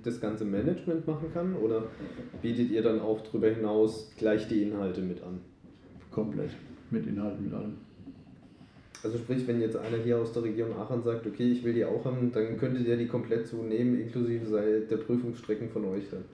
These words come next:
Speaker 2: Ja, aber kriegt's natürlich nicht.
Speaker 1: <laughs>
Speaker 2: Wir haben Gebietsschutz.
Speaker 1: <laughs> Okay.
Speaker 2: Das soll, das soll so ein Alle-, Alleinstellungsmerkmal
Speaker 1: Mhm.
Speaker 2: darstellen. Deswegen habe ich extra Ge-, Gebietsschutz eingeführt. Das heißt, wenn's am Ort einer hat, ist vorbei.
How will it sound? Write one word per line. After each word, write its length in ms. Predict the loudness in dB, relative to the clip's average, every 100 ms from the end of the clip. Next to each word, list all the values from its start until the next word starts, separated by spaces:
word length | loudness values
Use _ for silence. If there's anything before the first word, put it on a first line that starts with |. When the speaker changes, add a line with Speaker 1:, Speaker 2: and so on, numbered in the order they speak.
| -2 2
Speaker 2:
Ja, 80 | 2 0
aber 180 | 0 0
kriegt's 240 | 2 2
natürlich 200 | 4 4
nicht. 140 | 2 -4 -12 -20 -20 -20 -20 -20 -20 -8 -2
Speaker 1:
<laughs> 800 | 0 -2 0 8 10 12 10 10
Speaker 2:
Wir 60 |
haben 200 | 8 8
Gebietsschutz. 760 | 8 8 6 6 4 4 4 2
Speaker 1:
<laughs> 60 | 2 2 -4 2 6 8 6 4 2 2 0 0 2
Okay. 120 | 6
Speaker 2:
Das 100 | 10
soll, 140 | 10
das 140 | 10 12
soll 100 | 12
so 80 | 12
ein 60 |
Alle-, 300 | 12 12 12 12
Alleinstellungsmerkmal 880 | 8 8 8 6 6 8 8 8
Speaker 1:
Mhm. 40 | 8
Speaker 2:
darstellen. 520 | 10 8 8 6 6 2 -14 -20 -20 -20 -20 -20 -20 -8
Deswegen 200 | 0 4
habe 80 | 4
ich 40 | 4
extra 140 | 0
Ge-, 200 | -2 -4
Gebietsschutz 420 | -4 -2 0 0 0
eingeführt. 320 | 0 0 0
Das 60 | 2
heißt, 100 | 2
wenn's 140 | 2
am 100 | 2
Ort 180 | 2 2
einer 200 | 0 0
hat, 160 | 0 0
ist 80 | -4
vorbei. 240 | -6 -6